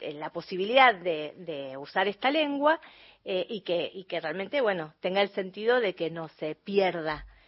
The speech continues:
su uso cotidiano. Andrea Álvarez es maestra de primaria de una escuela de modalidad común, o sea, no bilingüe, en la localidad de San Martín, provincia de Formosa. Es una mujer pilagá,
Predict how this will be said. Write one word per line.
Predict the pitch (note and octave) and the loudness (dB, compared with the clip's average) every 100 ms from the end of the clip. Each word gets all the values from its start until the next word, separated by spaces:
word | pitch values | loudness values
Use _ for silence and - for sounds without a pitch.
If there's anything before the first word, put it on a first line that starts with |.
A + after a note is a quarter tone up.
| _ | _
su | _ - E3+ D#3+ D#3+ | _ -10 -6 -6 -8
uso | A#3 F#3 - F3+ | -10 -4 -2 0
cotidiano. | F3+ - G#3+ C4+ C4+ C4+ C#4+ - - - - | 0 -2 -2 2 4 4 -2 -4 -18 -20 -4
Andrea | B3+ B3+ D#4+ | -2 2 4
Álvarez | E4+ E4+ E4 D#4+ | 6 6 4 2
es | D4 | 0
maestra | A#3+ B3+ C4+ - B3+ | 2 2 2 2 2
de | A#3 | 2
primaria | - A#3+ D#4+ D4+ C#4+ D4 | 0 -2 0 2 2 2
de | B3+ | 2
una | A3 | 0
escuela | G3 - A3+ A3 G#3+ | -2 0 4 6 4
de | G3 | 2
modalidad | F3+ F3 F3 F3 G3 G3 | 0 0 0 0 -2 -2
común, | - G3 C4 B3+ C#4 C#4 - | -4 -2 0 0 -2 -6 -14
o | |
sea, | D3+ E3+ | -10 -6
no | F3 E3+ | -2 -2
bilingüe, | E3 F3+ A#3+ A#3 A#3+ C4 D#4+ | -2 -4 -4 -2 2 2 0
en | G3+ | -2
la | F3 E3 D#3+ | 2 2 0
localidad | D#3+ - E3 E3 F3 | -2 -4 -4 0 0
de | F3+ | 0
San | E3+ D#3 E3 | -2 -4 -4
Martín, | E3 D#3+ E3 A3+ A#3 A#3+ | -2 -4 -6 -6 -6 -4
provincia | G3+ E3+ E3+ - D#3 | -4 -4 -6 -6 -8
de | D3+ | -6
Formosa. | - G3 C4+ B3+ - B3+ C4+ - - - - | -8 -4 -2 -2 0 0 -2 -12 -20 -20 -6
Es | A3+ B3+ | -4 -2
una | A3+ G3+ | 0 0
mujer | G3 - G#3 - | 0 -2 -2 -2
pilagá, | G3 F#3+ G#3+ C4 C#4 | -2 0 4 6 6